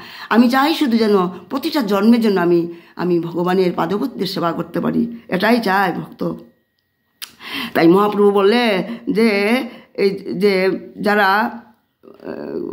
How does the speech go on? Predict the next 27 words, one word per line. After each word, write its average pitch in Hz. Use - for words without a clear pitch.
অধ্যাত্মবাদী 196
বা 175
ব্রহ্মবাদী, 226
তারা 202
মানে 180
মিথ্যা 220
জগৎকে 208
অতিক্রম 196
করে 185
ব্রহ্মের 220
কাছে 233
গিয়ে 175
লীন 202
হতে 165
চায়, 160
যেটাকে 165
বলা 165
হয় 165
সাযুজ্য 233
মুক্তি। 190
কিন্তু 180
মহাপ্রভু 185
তার 202
এই 220
ভুলটি 233
বুঝিয়ে 202
দিলেন, 233